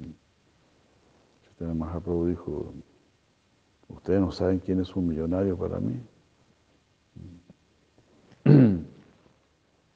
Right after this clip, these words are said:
El que canta millones de nombres, ese es un millonario para mí". Entonces así, <clears throat> canten muchos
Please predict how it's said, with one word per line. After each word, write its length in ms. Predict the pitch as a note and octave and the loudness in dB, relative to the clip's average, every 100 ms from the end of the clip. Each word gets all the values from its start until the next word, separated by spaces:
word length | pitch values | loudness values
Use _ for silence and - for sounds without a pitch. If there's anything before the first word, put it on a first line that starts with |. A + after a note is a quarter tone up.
| _ - | _ -16
El 140 | F2 - | -12 -6
que 120 | F2+ | 0
canta 360 | G2+ G2+ F#2+ | 2 2 2
millones 560 | F#2 F#2 F#2 C3 A#2+ G#2 | 2 4 6 8 6 4
de 120 | G#2 | 2
nombres, 500 | G#2 A2 G2 E2+ E2 - | 4 4 4 0 -6 -6
ese 260 | A#2 A#2 F2+ | -2 -2 -4
es 140 | - | -8
un 120 | F#2 | -4
millonario 460 | F#2 E2+ E2+ E2+ E2 | -2 -2 -4 -4 -6
para 200 | F2 F2+ | -10 -14
mí". 200 | F2+ F#2 - _ - F2+ - _ _ _ _ _ _ _ _ _ _ _ _ _ _ _ _ _ _ - - - _ - _ | -12 -14 -18 _ -20 -20 -20 _ _ _ _ _ _ _ _ _ _ _ _ _ _ _ _ _ _ -20 -20 -20 _ -20 _
Entonces 360 | - C3+ B2+ | 10 10 10
así, 500 | B2+ C3+ D3 C#3+ C3+ - - - - | 2 6 6 8 4 -4 -18 -6 8
<clears throat> 840 | F#3+ D#3+ C3+ G#2+ D#3+ F3 B2+ F#2+ | 10 12 8 6 8 10 8 6
canten 480 | B2 B2 A#2 A2 G#2 | 4 4 4 2 2
muchos 600 | A2 A#2 - G2 F#2+ - | 0 0 -2 -4 -4 -18